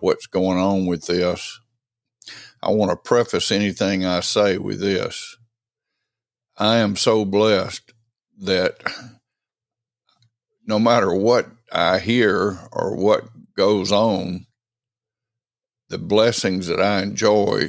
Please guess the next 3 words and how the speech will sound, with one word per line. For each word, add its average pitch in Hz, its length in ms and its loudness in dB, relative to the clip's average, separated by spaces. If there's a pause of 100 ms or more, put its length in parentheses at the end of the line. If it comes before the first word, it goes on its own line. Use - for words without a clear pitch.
greatly 98 640 2
exceed 92 920 -2 (680)
my 85 380 -2